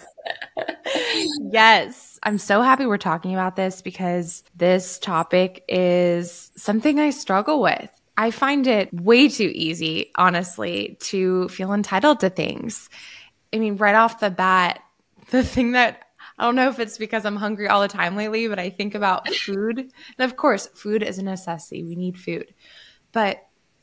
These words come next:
I was thinking about it. I spend so much of my week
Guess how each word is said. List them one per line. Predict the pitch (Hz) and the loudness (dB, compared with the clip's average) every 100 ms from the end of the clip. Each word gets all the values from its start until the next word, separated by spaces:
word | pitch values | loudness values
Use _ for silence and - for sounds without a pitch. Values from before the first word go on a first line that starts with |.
| _ - _ _ | _ -20 _ _
I | - 269 | -8 -4
was | 403 | -4
thinking | - 185 220 254 | -4 -6 -4 -2
about | 202 180 185 | -2 -4 -4
it. | 175 - _ _ - | -6 -8 _ _ -2
I | 202 294 | 0 -2
spend | - - 349 320 | -4 -6 -4 -4
so | - - 262 254 | -6 -4 0 2
much | 294 277 | 2 0
of | - 214 | -2 -2
my | 196 | -2
week | 190 220 247 208 | -4 -2 -4 -4